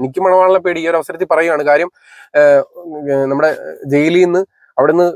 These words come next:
എന്തൊക്കെയോ വിഭ്രാന്തി, മാനസിക വിഭ്രാന്തി കാണിച്ച് മുടിയിലെങ്ങാണ്ട് തൊട്ടതിന്റെ പേരിലോ വെട്ടിയതിന്റെ പേരിലോ മാനസിക വിഭ്രാന്തി കാണിച്ചിട്ട് മാനസിക ആ-, ആരോഗ്യ കേന്ദ്രത്തിൽ കൊണ്ടുപോയ ആളാണ് ഈ മണവാളൻ.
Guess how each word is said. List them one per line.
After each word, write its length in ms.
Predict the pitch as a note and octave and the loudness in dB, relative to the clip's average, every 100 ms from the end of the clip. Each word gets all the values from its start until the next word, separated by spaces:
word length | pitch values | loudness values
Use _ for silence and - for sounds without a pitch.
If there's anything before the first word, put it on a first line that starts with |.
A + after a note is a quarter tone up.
| D3 | -4
എന്തൊക്കെയോ 320 | D3 D3 E3 | -4 -2 -2
വിഭ്രാന്തി, 400 | D#3+ D#3+ D#3 E3+ | -2 0 0 0
മാനസിക 280 | D3+ D3 E3+ | 0 -2 -4
വിഭ്രാന്തി 360 | D3+ D#3+ E3 | -2 -2 -2
കാണിച്ച് 260 | D#3+ D3+ D3+ | -2 -2 -4
മുടിയിലെങ്ങാണ്ട് 540 | D3 D3+ D#3 D#3 D#3 | -8 -4 -2 -2 -2
തൊട്ടതിന്റെ 360 | D3+ C#3 D#3 D3+ | -4 -2 -2 -2
പേരിലോ 320 | D3+ D3 D3 D3+ | -4 -2 -4 -2
വെട്ടിയതിന്റെ 440 | C#3 C3 D3 D3+ | -2 0 -2 0
പേരിലോ 200 | D3+ D3 | 0 2
മാനസിക 320 | C#3+ C#3 D3 | 2 0 -2
വിഭ്രാന്തി 400 | D3 C#3+ D3 D3 | -6 -2 -2 0
കാണിച്ചിട്ട് 380 | D3 C#3 D3 C#3 D#3 - - - | -2 -4 -8 -12 -16 -18 -16 -2
മാനസിക 300 | C#3 C#3+ D#3+ | 0 0 0
ആ-, 200 | D3+ D3+ | 0 0
ആരോഗ്യ 240 | D#3 D#3 D#3 | 0 -4 -4
കേന്ദ്രത്തിൽ 380 | D3+ D#3 D3 D3+ | -4 -4 -4 -6
കൊണ്ടുപോയ 260 | D#3 D#3 | -2 2
ആളാണ് 200 | C#3+ C#3+ | 2 2
ഈ 40 | D3+ | 0
മണവാളൻ. 380 | D3+ D3+ C#3 | 0 2 2